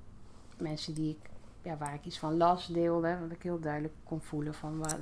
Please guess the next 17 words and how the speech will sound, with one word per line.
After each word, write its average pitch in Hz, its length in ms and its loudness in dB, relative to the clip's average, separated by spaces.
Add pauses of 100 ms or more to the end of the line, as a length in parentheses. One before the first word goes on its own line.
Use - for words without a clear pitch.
dat 160 200 -6
daar 156 240 -4
heel 165 320 -4
diepe 165 280 -2
waarheid 160 560 0
in 147 200 -4
zat. 143 400 -8 (600)
Een - 60 -16
soort - 220 -8
herkenning 147 680 0 (100)
of - 60 -16
zo, 135 120 -8 (1000)
die 175 140 8
ik 170 60 4
niet 190 200 6
kon 196 180 2
verklaren. 156 680 0